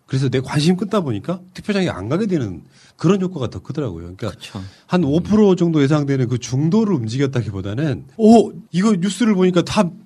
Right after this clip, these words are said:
Speaker 1: 민주당 싫어하는 사람 입장에서 보면 이거 다 자기한테 좋은 뉴스잖아요. 그럼 다 읽어보고 더 적극적으로 들어가고. 민주당 지지하는 쪽 입장에서는 그런 뉴스가 너무 많이 나오니까 숨어버리게 되는 효과, 시-, 실제로 샤이 민주가 돼버리는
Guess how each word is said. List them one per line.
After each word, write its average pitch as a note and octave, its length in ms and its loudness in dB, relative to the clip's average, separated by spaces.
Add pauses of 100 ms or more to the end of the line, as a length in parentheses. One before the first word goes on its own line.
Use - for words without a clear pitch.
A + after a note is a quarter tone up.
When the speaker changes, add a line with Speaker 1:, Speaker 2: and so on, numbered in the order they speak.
(220)
Speaker 1:
민주당 F#3 320 6
싫어하는 A3+ 320 6
사람 F#3 220 8
입장에서 B2 300 4
보면 G#2 560 0 (140)
이거 F3 200 8
다 G#3 420 6 (240)
자기한테 F3+ 280 4
좋은 F#3 280 4
뉴스잖아요. A#2+ 300 0 (120)
그럼 D3+ 100 -4
다 - 220 2
읽어보고 F3+ 680 4 (240)
더 F3+ 140 8
적극적으로 D3+ 480 0
들어가고. E2 560 -6 (920)
민주당 F#3+ 360 4
지지하는 D3 420 2
쪽 B2 180 -2
입장에서는 G#2 520 -2
그런 D3+ 260 4
뉴스가 C3 420 -2
너무 A#3 320 4
많이 D#3 240 6
나오니까 G#2 440 -4 (340)
숨어버리게 C4 560 4
되는 A#2 180 0
효과, F2+ 340 -8 (160)
시-, - 280 -12
실제로 F3+ 380 6
샤이 C4 400 8
민주가 C3 560 4
돼버리는 F2 520 -4